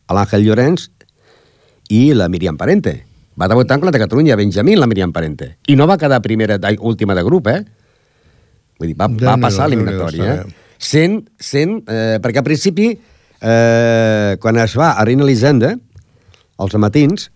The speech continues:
Speaker 1: quan, quan juguen la con-, la concentració, clar, fan grups de cinc. La primera que hi van no guanyen a ningú, queden últims. La segona ja guanyen algú i la tercera es classifiquen. Llavors ve per eliminatòries i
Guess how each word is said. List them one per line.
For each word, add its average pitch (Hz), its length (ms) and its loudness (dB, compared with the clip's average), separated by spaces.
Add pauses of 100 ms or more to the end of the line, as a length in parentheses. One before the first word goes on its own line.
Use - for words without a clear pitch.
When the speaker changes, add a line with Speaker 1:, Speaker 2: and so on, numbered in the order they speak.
Speaker 1:
quan, 95 160 -4
quan 95 120 -2
juguen 127 220 4
la 127 80 2
con-, 120 240 0
la 107 100 -2
concentració, 113 560 0
clar, 117 200 0
fan 131 180 0
grups 127 240 -2
de 127 80 -4
cinc. 82 320 -10 (480)
La 85 100 -6
primera 123 300 2
que 120 80 0
hi 127 80 2
van 208 220 0 (180)
no 120 140 0
guanyen 170 280 2
a 165 80 4
ningú, 101 360 -2 (600)
queden 135 220 2
últims. 80 500 -6 (1040)
La 156 140 4
segona 254 560 0 (380)
ja 151 120 -2
guanyen 180 320 -2
algú 143 280 -2
i 113 40 -2
la 131 100 0
tercera 190 320 -6
es 175 80 -6
classifiquen. 98 680 -8 (1200)
Llavors 131 380 0
ve 151 140 -2
per 127 120 -4
eliminatòries 165 760 -2 (760)
i 165 120 2